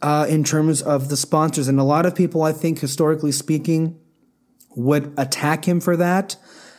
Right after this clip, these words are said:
And I, I would just apply it like we apply it with all the different cases, different world, different time. I'm not saying it was ever right to discriminate people and to tell them to hide who they are, but that was the way the world was.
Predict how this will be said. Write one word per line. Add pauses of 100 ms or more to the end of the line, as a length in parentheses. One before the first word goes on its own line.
(500)
And
I,
I
would
just
apply
it
like
we
apply
it
with
all
the
different
cases,
different
world,
different
time. (300)
I'm
not
saying
it
was
ever
right
to
discriminate
people
and
to
tell
them
to
hide
who
they
are, (300)
but
that
was
the
way
the
world
was.